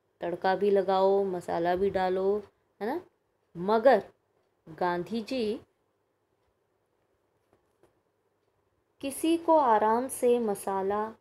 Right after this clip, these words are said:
खाने देने वाले थोड़े ही थे। अब जब वहाँ आश्रम में खाना खाने बैठते थे, बहनें गांधी जी के सामने वाली पंक्ति में ही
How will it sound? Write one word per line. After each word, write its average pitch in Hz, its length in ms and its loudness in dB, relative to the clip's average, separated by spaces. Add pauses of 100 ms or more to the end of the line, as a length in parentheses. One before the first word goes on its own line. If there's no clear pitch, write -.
खाने 190 420 -4
देने 180 560 -4
वाले 175 400 -4
थोड़े 170 520 -8
ही 285 240 -2 (100)
थे। 226 160 -2 (920)
अब 185 120 -10
जब 226 180 4
वहाँ 214 340 0
आश्रम 226 280 -2
में 233 140 -2
खाना 226 300 0
खाने 214 280 -2
बैठते 180 480 -4
थे, 269 160 -6 (580)
बहनें 214 580 -2
गांधी 196 380 -2
जी 220 180 -8
के 240 280 0
सामने 202 500 -4
वाली 208 320 -2
पंक्ति 190 440 -4
में 185 180 -2
ही 262 200 0